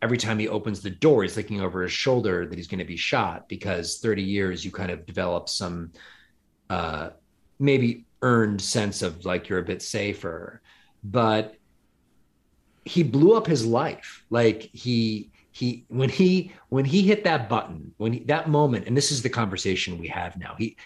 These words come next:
he's living modestly. I'll tell you that. He's living very modestly. I say he's living in a small room at the edge of the desert, which is exactly the, the case. And I think he often thinks back on that moment where he walked into the prosecutor's office and said,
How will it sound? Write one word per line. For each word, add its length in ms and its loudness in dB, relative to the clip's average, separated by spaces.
he's 120 6
living 280 8
modestly. 580 0
I'll 120 -6
tell 160 -2
you 140 -2
that. 320 -10
He's 200 -6
living 260 0
very 220 -2
modestly. 680 -8
I 100 0
say 300 4
he's 180 -2
living 260 0
in 80 -2
a 60 -2
small 380 0
room 180 0
at 80 -4
the 140 -2
edge 160 -6
of 80 -10
the 60 -10
desert, 480 -6
which 180 -10
is 120 -10
exactly 680 -8
the, 200 -12
the 100 -12
case. 580 -10
And 680 0
I 140 4
think 180 2
he 120 4
often 800 2
thinks 380 -2
back 420 2
on 120 -2
that 180 -4
moment 340 0
where 120 -4
he 60 -2
walked 420 0
into 100 -6
the 100 -4
prosecutor's 600 -8
office 360 -6
and 120 -12
said, 400 -8